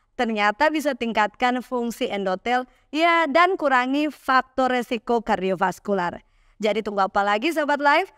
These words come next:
Mari idealkan tubuh kita sesuai dengan B M I masing-masing.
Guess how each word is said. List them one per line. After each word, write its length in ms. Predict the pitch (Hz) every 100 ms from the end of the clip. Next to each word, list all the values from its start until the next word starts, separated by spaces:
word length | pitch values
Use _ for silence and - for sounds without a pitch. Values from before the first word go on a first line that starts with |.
| _ -
Mari 480 | 262 277 320 330 254
idealkan 480 | 214 214 226 226 220
tubuh 240 | 392 381
kita 400 | 294 269 269 277
sesuai 400 | - 247 269 277
dengan 400 | 247 247 254 247
B 160 | 220 240
M 160 | 214 202 -
I 240 | 196 202
masing-masing. 800 | 202 196 - 185 185 185 185 214